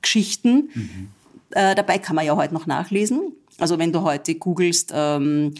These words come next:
Speaker 1: Reis, äh, na, nicht Reisfleisch, Onkel Rudi, ja, vielleicht sogar Reisfleisch, Onkel Rudi, äh, dann ist heute eine Geschichte, keine Ahnung, ich habe meinem Onkel Rudi ein Reisfleisch gebracht. <laughs> Und was, und wie sich meine Töchter dazu, äh, jetzt nicht, äh,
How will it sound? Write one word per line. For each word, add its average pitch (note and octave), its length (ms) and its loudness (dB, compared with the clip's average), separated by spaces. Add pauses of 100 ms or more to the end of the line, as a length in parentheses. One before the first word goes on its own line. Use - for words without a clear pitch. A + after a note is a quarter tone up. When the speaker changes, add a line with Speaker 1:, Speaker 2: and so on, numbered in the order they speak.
(260)
Speaker 1:
Reis, - 640 0
äh, E3 340 0
na, F3+ 280 0
nicht F3 240 -2
Reisfleisch, C#3+ 560 -2
Onkel D#3+ 220 -10
Rudi, D#3 340 0
ja, G3+ 340 2
vielleicht E3 340 -2
sogar D3 300 -2
Reisfleisch, C#3+ 440 -6
Onkel D3 160 -10
Rudi, B3 340 2 (400)
äh, F#3+ 240 6
dann F#3+ 220 2
ist G3+ 240 -2
heute F#3+ 140 0
eine F3+ 80 -4
Geschichte, F#3+ 340 -4
keine - 240 0
Ahnung, C#3+ 140 -2
ich D3+ 100 -4
habe C#3 180 -2
meinem C#3+ 140 -2
Onkel C#3+ 220 -4
Rudi C#3+ 220 -2
ein C#3 60 0
Reisfleisch - 460 -8
gebracht. - 400 -6 (720)
<laughs> C3+ 580 -2
Und B3 200 2
was, G3 320 0 (240)
und A3 160 4
wie G#3 120 4
sich F#3 160 2
meine F3 240 0
Töchter - 340 -2
dazu, D#3+ 520 -2
äh, D3 480 -2
jetzt E3+ 200 -4
nicht, E3 360 -4
äh, E3 160 -2